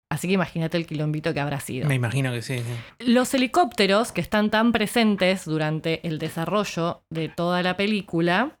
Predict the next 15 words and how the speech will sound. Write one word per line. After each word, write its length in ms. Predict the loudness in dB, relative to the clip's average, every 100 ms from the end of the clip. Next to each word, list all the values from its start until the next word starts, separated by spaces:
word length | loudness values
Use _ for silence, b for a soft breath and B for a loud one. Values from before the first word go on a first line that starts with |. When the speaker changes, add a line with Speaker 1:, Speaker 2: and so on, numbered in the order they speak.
| _ -18
Speaker 1:
fueron 380 | 0 2 4 4
agregados 720 | 4 4 4 4 4 4 2
como 240 | 0 2 4
un 100 | 4
elemento 560 | 4 4 4 4 4
de 140 | 2 2
guión 500 | 4 4 4 2 -2 _
una 280 | 2 4 2
vez 160 | 2
que 120 | 0
se 120 | 2 2
dieron 300 | 4 4 2
cuenta 340 | 2 2 0
de 120 | 0
que 300 | 0 -2 -4